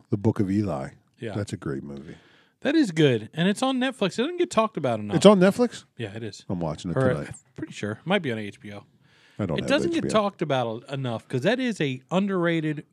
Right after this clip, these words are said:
Speaker 2: great movie.
Speaker 1: I thought it was fantastic.
Speaker 2: Yeah, I remember seeing it and just, yeah, blown away.
Speaker 1: And then at the end,
Speaker 2: Yeah.
Speaker 1: the twist at the end, I'm like, "How did I not get that?"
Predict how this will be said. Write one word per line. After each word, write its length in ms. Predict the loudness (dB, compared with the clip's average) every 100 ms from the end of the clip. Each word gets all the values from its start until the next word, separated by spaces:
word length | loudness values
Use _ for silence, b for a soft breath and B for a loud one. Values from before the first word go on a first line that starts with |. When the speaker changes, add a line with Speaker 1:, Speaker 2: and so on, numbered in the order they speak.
| -10
Speaker 2:
great 460 | -2 0 -2 -6
movie. 240 | -8 -6 -6
Speaker 1:
I 60 |
thought 180 | -4 -2
it 40 | -2
was 80 |
fantastic. 680 | -4 -8 -6 -6 -6 -6 -10 -12 -20 _
Speaker 2:
Yeah, 180 | -12 -12 -8
I 60 |
remember 220 | -6 -6 -6
seeing 260 | -4 -4
it 60 | -4
and 100 | -6
just, 200 | -12 -8
yeah, 140 | -8
blown 260 | -6 -4 -4
away. 300 | -2 -2 -4 _ _ 4
Speaker 1:
And 180 | 6 8
then 140 | 8
at 120 | 8
the 180 | 8 8
end, 380 | 8 6 2 -6 _ 0
Speaker 2:
Yeah. 160 | 2
Speaker 1:
the 120 | 6 10
twist 280 | 12 12
at 100 | 10
the 140 | 8 10
end, 140 | 10
I'm 60 | 10
like, 180 | 10 8
"How 200 | 6 8
did 160 | 8
I 60 | 8
not 180 | 8 6
get 180 | 2 4
that?" 240 | 2 2